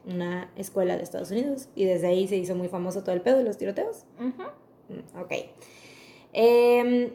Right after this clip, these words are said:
Speaker 1: bueno, antes, eh, de empezar a decirles lo que sucedió, les voy a decir como mi, un poco mi background, o sea, que tengo, porque este fue el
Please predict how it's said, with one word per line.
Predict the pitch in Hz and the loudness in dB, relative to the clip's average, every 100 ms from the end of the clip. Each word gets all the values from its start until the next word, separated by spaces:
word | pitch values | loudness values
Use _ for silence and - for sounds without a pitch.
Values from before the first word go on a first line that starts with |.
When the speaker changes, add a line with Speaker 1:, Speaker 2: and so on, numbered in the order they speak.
| - | -2
Speaker 1:
bueno, | 208 247 220 208 - | 4 6 4 0 -4
antes, | 247 294 302 403 - - - | 0 2 4 2 2 -6 0
eh, | 220 214 | 4 4
de | 208 | 4
empezar | 208 208 208 226 | 2 2 2 6
a | |
decirles | 262 233 240 226 226 | 6 6 4 4 4
lo | 214 202 | 2 -2
que | 185 | -4
sucedió, | 185 202 202 208 208 254 - _ _ _ _ _ _ - | -4 0 4 4 4 -2 -12 _ _ _ _ _ _ -4
les | 208 208 | 2 4
voy | 196 208 | 6 6
a | |
decir | 220 214 226 208 - - | 6 4 4 4 2 -4
como | 208 202 208 202 196 | 0 0 0 -2 -2
mi, | 202 214 226 226 233 233 233 233 - - 180 175 | -2 2 4 6 4 4 2 -4 -14 -14 -12 -4
un | 226 226 | -2 2
poco | 233 247 | 2 4
mi | 240 | 2
background, | 185 202 202 226 220 226 226 - | 2 2 4 4 2 2 -2 -10
o | 190 | -6
sea, | 190 | -4
que | 196 | -4
tengo, | 214 208 214 | -4 -2 0
porque | 214 190 202 | -2 -2 -4
este | 233 247 - 262 277 | 0 0 4 4 4
fue | - 220 220 - | 0 0 0 0
el | 233 208 196 180 | 0 2 2 0